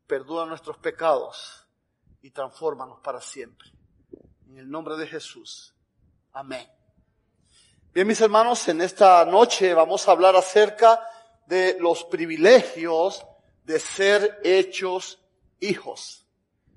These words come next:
Y usted dirá, "¿Cómo es eso?". Y es que hay una gran verdad que debo decirte,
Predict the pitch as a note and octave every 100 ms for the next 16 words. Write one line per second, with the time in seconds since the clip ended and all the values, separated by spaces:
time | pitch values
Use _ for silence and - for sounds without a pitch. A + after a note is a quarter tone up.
0 | - C#3+ E3+ D#3+ D3 C#3+ F3+ G#3 - G#3+
1 | - A2+ _ _ _ _ _ _ _ -
2 | D3+ F3+ - G#3 G#3 G3+ - F3 F#3+ F#3+
3 | F3 F3 F3+ E3+ E3+ F3 F#3 D#3+ E3 E3
4 | D3+ - F3 F3 - G#3 G#3+ -